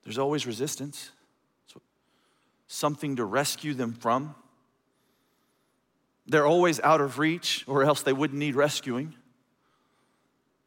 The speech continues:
And there's always a story to retell afterwards. There's always a story to retell afterwards.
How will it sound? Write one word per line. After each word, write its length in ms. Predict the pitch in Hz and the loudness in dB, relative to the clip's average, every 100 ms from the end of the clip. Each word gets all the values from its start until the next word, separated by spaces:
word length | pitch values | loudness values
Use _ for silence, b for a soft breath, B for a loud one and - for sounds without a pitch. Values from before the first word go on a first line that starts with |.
| _ _ _ _ - | _ _ _ _ -4
And 120 | 165 | -2
there's 160 | 151 | 0
always 420 | - 143 175 180 139 | 0 0 2 0 -2
a 60 | |
story 400 | 123 - 151 147 | -6 -4 -4 -4
to 60 | 131 | -4
retell 420 | 120 127 135 110 | -8 -8 -8 -6
afterwards. 600 | 123 123 - - - - - _ _ _ _ _ _ _ _ _ _ _ _ _ _ _ _ _ _ _ _ _ _ _ _ _ _ _ _ | -6 -10 -16 -20 -20 -20 -20 _ _ _ _ _ _ _ _ _ _ _ _ _ _ _ _ _ _ _ _ _ _ _ _ _ _ _ _
There's 160 | - - | -20 -16
always 280 | 117 123 113 | -12 -10 -12
a 60 | |
story 280 | 110 101 110 | -14 -14 -14
to 80 | - | -16
retell 340 | 120 - 107 | -18 -18 -18
afterwards. 220 | 110 110 | -18 -20